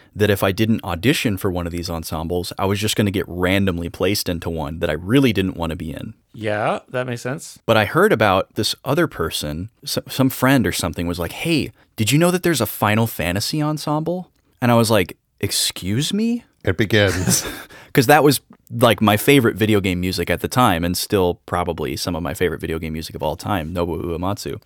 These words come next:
Speaker 2: It's excellent. Excellent.
Speaker 1: And I was
Speaker 2: Yeah.
Speaker 1: like, I was like, "Okay, I'll audition for the Final Fantasy ensemble." And so I, like, figure out who's in charge of it,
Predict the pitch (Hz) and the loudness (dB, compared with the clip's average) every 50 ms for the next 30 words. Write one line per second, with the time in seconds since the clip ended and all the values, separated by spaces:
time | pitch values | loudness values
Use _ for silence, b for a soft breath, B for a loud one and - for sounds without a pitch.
0 | _ _ 151 139 - - 131 123 - - - 123 113 110 107 - - _ _ _ | _ _ -10 -8 -4 -4 -4 -4 -4 -6 -8 -6 -6 -6 -8 -10 -14 _ _ _
1 | _ _ _ _ _ 135 139 131 - - - - 117 113 135 131 127 120 117 107 | _ _ _ _ _ -6 -6 -6 -6 -8 -12 -8 -2 0 2 4 4 4 4 4
2 | 113 104 95 - - - - _ _ _ 113 113 110 98 107 87 110 175 - - | 2 2 2 0 -4 -12 -20 _ _ _ 2 2 4 2 4 4 4 4 4 4
3 | 98 87 95 107 - - 101 120 143 160 120 104 107 110 - - 113 107 - 113 | 4 4 4 4 2 2 2 4 4 4 4 4 2 0 2 0 0 0 0 -2
4 | 110 - - 120 120 117 110 - - 113 120 120 110 - - 92 80 76 80 76 | -2 0 2 2 2 2 2 0 2 2 2 2 2 0 0 -2 -4 -4 -4 -6
5 | - - - - - - - - B B B B B B B B 117 107 107 - | -6 -8 -8 -8 -8 -10 -10 -12 B B B B B B B B 2 2 2 4
6 | - 113 104 104 101 98 95 92 - - b b b b - - 127 131 131 127 | 4 6 6 6 4 4 2 2 0 -4 b b b b -2 0 0 2 2 4
7 | 127 127 123 120 - 120 135 131 117 127 123 120 - 104 98 98 92 95 98 90 | 4 4 4 4 4 4 2 4 4 2 0 2 2 2 2 2 2 0 0 0
8 | 98 95 92 | 2 0 0